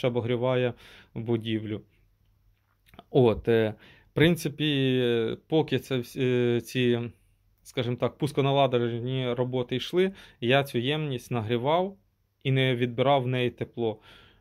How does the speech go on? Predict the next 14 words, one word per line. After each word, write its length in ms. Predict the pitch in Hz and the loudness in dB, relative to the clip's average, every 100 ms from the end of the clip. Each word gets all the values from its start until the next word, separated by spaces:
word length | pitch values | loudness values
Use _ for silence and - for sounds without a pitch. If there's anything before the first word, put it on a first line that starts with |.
| - | -6
Ну, 500 | 135 151 160 156 139 - | -2 0 2 0 -2 -6
скажімо 440 | - 135 123 131 | -8 -4 -2 -2
так, 320 | - 123 110 - - | 2 2 2 -4 -12
за 220 | 117 135 | -6 -6
сутки 380 | 139 180 - 139 | -4 -6 -2 0
вона 220 | 131 135 | 0 0
втрачала 580 | - 120 - 151 139 120 | 0 -2 0 2 2 2
дето 500 | 127 127 117 113 110 - _ _ - | 0 0 0 -2 -6 -14 _ _ -12
біля, 760 | 110 101 131 131 123 117 110 107 | -10 -4 -2 0 2 2 0 -4
м, 500 | 107 - 113 - - _ _ _ _ - | -6 -10 -10 -12 -14 _ _ _ _ -12
ну, 180 | 127 120 | -8 -8
скажімо 340 | - 117 120 | -6 -4 -4
так, 200 | 117 110 | -4 -4
п'ятнадцяти 680 | 123 - 135 123 113 - | -2 0 0 0 -4 -4